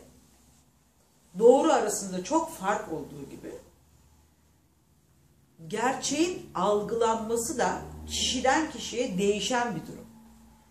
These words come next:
Çünkü işte herkesin bildiği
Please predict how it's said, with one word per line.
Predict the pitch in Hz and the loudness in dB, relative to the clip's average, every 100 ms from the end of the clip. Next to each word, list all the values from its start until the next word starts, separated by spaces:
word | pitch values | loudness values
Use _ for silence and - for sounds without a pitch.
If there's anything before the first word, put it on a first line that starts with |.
| _ _ - | _ _ -10
Çünkü | - 453 - 247 - - - _ _ _ _ | -8 -8 0 0 0 -10 -20 _ _ _ _
işte | 277 294 | -10 0
herkesin | 285 320 302 254 262 | 6 6 4 0 0
bildiği | 254 247 262 254 - - | 0 0 2 2 0 -8